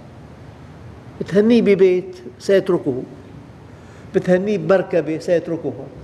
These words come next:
بتهنيه بمال وفير سوف يفارقه،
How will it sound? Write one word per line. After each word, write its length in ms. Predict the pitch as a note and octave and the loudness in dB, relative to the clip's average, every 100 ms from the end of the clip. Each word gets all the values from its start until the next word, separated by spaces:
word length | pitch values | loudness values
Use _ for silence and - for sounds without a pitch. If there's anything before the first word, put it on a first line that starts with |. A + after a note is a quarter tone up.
| - - - - - | -20 -20 -20 -10 -8
بتهنيه 640 | E3+ F3+ F#3 G#3+ A3 G3+ - E3 | -2 0 2 2 2 0 -6 -4
بمال 960 | D3 F3+ E3+ D#3 - D#3+ F3 G3 E3+ | 0 2 2 -2 -4 0 2 2 0
وفير 640 | D3 D3+ D3+ F3 E3 D#3 D3+ - - | 0 0 0 0 0 -2 -6 -18 -16
سوف 300 | - F#3 E3 | 0 2 4
يفارقه، 640 | E3 D3+ D3+ C#3 C3+ - | 4 4 2 0 -2 -6